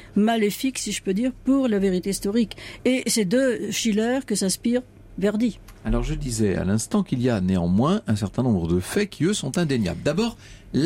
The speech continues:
Speaker 2: l'arrestation et la séquestration de l'infant d'Espagne. Ça, c'est incontestable, c'est historique.
Speaker 1: Tout à fait. Si je vous voulais, je, je, je dirais que entre, euh, on, les in-, les certitudes et les incertitudes, au niveau des certitudes, ce qui est scientifiquement avéré, on peut dire, dans la personnalité, la conduite de l'enfant,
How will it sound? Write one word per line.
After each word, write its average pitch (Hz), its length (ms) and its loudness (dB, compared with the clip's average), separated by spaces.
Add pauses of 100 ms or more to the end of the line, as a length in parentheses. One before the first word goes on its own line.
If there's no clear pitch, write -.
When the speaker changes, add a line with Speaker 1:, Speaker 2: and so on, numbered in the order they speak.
Speaker 2:
l'arrestation 175 840 -2 (440)
et 202 220 2
la 143 160 -4
séquestration 208 1160 0
de 143 160 0
l'infant 151 320 -2
d'Espagne. 110 420 0
Ça, 185 160 0
c'est - 240 -2
incontestable, 151 480 0
c'est - 160 -2
historique. 196 540 -4
Speaker 1:
Tout 330 180 0
à 311 60 -4
fait. 190 260 -4 (160)
Si 277 220 2
je 285 80 4
vous 285 100 2
voulais, 302 300 4
je, 247 480 4
je, 233 180 0
je 240 140 0
dirais 269 320 2
que 254 200 2
entre, 240 300 0
euh, 214 760 2 (540)
on, 247 100 2 (160)
les 240 220 2
in-, 294 140 0
les 240 80 2
certitudes 302 440 0
et 269 40 0
les 240 120 -2
incertitudes, 214 760 0 (200)
au 262 100 4
niveau 302 260 2
des 269 100 0
certitudes, 262 520 0
ce - 40 -12
qui 254 80 -2
est 233 60 2
scientifiquement 262 680 -2
avéré, 220 480 2
on 269 80 2
peut 240 140 2
dire, 185 260 0
dans 185 120 -2
la 190 140 0
personnalité, 208 840 2
la 196 120 2
conduite 196 280 0
de 185 80 2
l'enfant, 185 420 -2